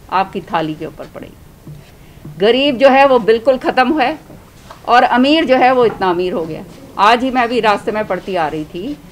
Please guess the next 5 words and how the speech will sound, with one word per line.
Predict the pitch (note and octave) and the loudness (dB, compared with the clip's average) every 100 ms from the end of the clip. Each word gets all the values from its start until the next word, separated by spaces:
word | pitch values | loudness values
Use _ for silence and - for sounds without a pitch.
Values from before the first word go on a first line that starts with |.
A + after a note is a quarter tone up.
| - - - - - | -20 -20 -20 -20 -12
कि | B3+ C#4 D#4+ E4 - - - - - - - - - - - D3 D3+ G#3 D#3+ D3+ | -4 -2 0 -2 -6 -20 -20 -20 -20 -20 -20 -20 -20 -20 -20 -18 -14 -14 -12 -10
ये | G#3+ C4 | 2 4
जो | C#4 | 8
अडानी | C4 A#3 A3+ B3 | 8 8 4 2
है, | A3+ | 0